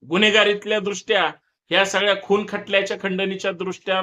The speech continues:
सगळीकडे जर क्लीन चिट मिळाली, बाबा हो, हा इतका सुसाट सुटेल, याच्यासारखे शेकडो वाल्मिक कराड महाराष्ट्रात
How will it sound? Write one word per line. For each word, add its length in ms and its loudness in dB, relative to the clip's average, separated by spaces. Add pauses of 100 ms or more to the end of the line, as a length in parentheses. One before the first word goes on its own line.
(420)
सगळीकडे 600 0
जर 160 0
क्लीन 380 2
चिट 240 0
मिळाली, 500 4 (420)
बाबा 340 6
हो, 280 4 (320)
हा 240 4
इतका 440 2
सुसाट 420 -2
सुटेल, 460 -2 (380)
याच्यासारखे 680 2 (300)
शेकडो 460 6
वाल्मिक 420 2
कराड 260 2
महाराष्ट्रात 480 -2